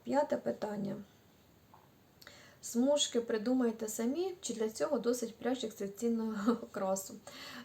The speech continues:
Ну, от коли я в'язала, м, шкарпетки з того, що було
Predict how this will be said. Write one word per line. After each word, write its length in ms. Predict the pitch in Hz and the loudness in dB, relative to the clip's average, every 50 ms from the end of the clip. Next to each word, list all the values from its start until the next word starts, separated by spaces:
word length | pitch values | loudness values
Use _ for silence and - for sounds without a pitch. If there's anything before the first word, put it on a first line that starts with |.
| - - | -6 0
Ну, 160 | 226 247 262 | 2 4 4
от 120 | 254 240 - | 4 2 0
коли 300 | - 233 220 233 240 240 | 0 0 4 6 6 4
я 80 | 226 | 4
в'язала, 580 | 208 220 202 202 - 214 214 208 208 214 220 208 196 - - _ _ _ - - _ - - | 2 0 -4 -2 -2 -4 -2 -2 -2 -4 -6 -6 -10 -12 -18 _ _ _ -20 -20 _ -14 -10
м, 280 | 214 185 185 196 208 220 220 226 220 165 165 - 226 - - - - 196 | -10 -8 -6 -6 -8 -8 -10 -12 -12 -12 -12 -12 -12 -12 -12 -10 -8 -8
шкарпетки 760 | - - 208 202 196 - 220 208 202 196 - - 214 220 220 | -6 -6 -6 -6 -4 -2 -2 -2 -2 -2 -4 -4 -4 -4 -4
з 80 | 202 - | -4 -4
того, 280 | - 240 226 214 196 | 0 2 2 4 4
що 160 | 196 - - 185 | 2 0 -2 -2
було 400 | 175 202 214 233 277 339 359 | -4 -4 0 0 0 0 0